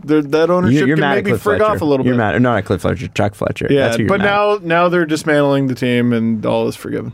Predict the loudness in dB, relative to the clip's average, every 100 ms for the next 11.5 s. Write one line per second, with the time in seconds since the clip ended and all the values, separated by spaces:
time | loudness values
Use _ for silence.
0 | -16 _ -20 -8 -2 0 0 0 -2 -2
1 | -6 -14 -14 -14 -16 -6 -6 -6 -12 -8
2 | -4 -2 -2 -6 -2 0 0 -2 -2 0
3 | -2 -2 0 2 2 0 2 0 0 0
4 | 2 2 -2 -12 _ _ _ -20 -8 -4
5 | -2 -2 -2 -2 -2 -6 -10 _ _ _
6 | _ _ _ _ -10 -6 -6 -8 -16 -20
7 | _ _ _ -2 0 2 0 -4 -18 -20
8 | -20 -20 -20 -6 -6 -6 _ _ -20 _
9 | 0 2 4 4 2 -2 0 2 2 2
10 | -2 -4 -6 -4 -2 0 0 0 0 0
11 | 0 0 2 0